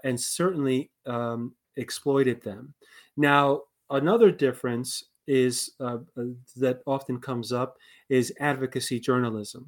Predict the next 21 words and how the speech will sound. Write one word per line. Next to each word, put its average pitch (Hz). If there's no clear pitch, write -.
"Oh, 196
you 143
know, 127
Spanish 175
language 151
news 143
is 131
advocating 135
for, 127
um, 120
uh, 233
they're 143
pro-immigration, 151
they're, 127
they're, 131
they're 131
pro-immigrant, 151
e-, 135
et 123
cetera." 127
And 120